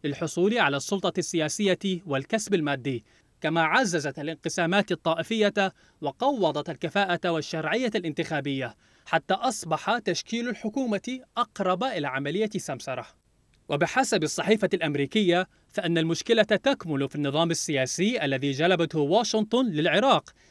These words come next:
عند احتلاله عام ألفين وثلاثة، والذي أسس لكذبة مفادها بأن العراقيين لم تكن لديهم هوية وطنية موحدة، بل أن هويتهم الغالبة كانت طائفية أو عرقية.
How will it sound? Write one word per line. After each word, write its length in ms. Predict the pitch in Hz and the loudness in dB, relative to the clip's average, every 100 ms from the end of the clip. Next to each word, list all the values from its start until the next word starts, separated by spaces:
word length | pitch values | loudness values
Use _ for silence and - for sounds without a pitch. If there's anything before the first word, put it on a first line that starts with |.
| - | -8
عند 180 | 139 147 | -4 -2
احتلاله 680 | - 170 165 240 156 160 151 | -2 0 4 4 4 2 2
عام 240 | 139 143 | 2 0
ألفين 420 | 143 127 170 240 | -2 -2 -2 0
وثلاثة، 580 | 175 156 135 123 135 113 _ _ - | 0 0 0 0 -2 -6 _ _ -2
والذي 400 | 151 180 175 208 | 4 4 4 2
أسس 400 | 254 - 180 - | 0 0 0 4
لكذبة 480 | 240 214 277 160 151 | 4 4 0 0 -2
مفادها 760 | 175 165 160 240 165 156 202 214 _ - | 0 -2 2 2 2 2 2 0 _ -8
بأن 260 | 165 156 160 | -2 0 0
العراقيين 840 | 147 151 160 - 185 226 196 190 160 | 0 2 2 2 0 0 0 -2 0
لم 180 | 170 | -2
تكن 320 | - 196 208 175 | 0 -2 0 -2
لديهم 460 | 151 180 180 196 | 2 2 2 0
هوية 460 | 135 156 214 214 202 | -2 0 2 2 0
وطنية 540 | 226 160 139 151 190 190 | 0 -4 -2 -2 -2 0
موحدة، 680 | 190 180 269 - 147 127 123 _ _ _ - | -2 0 -2 -2 -2 -2 -4 _ _ _ -6
بل 160 | 151 185 | -2 0
أن 200 | 190 185 | 2 0
هويتهم 640 | 160 165 180 202 175 175 | 0 2 2 2 0 -2
الغالبة 600 | 165 156 226 185 156 165 - _ - | -2 0 2 2 2 -2 -4 _ -6
كانت 300 | 170 165 165 - | -2 0 -2 0
طائفية 580 | 175 185 - 220 208 220 254 240 _ _ _ - | 0 -2 -4 -2 0 0 -2 -2 _ _ _ 0
أو 120 | 220 | 2
عرقية. 500 | 139 139 160 139 135 | 2 0 -2 0 -2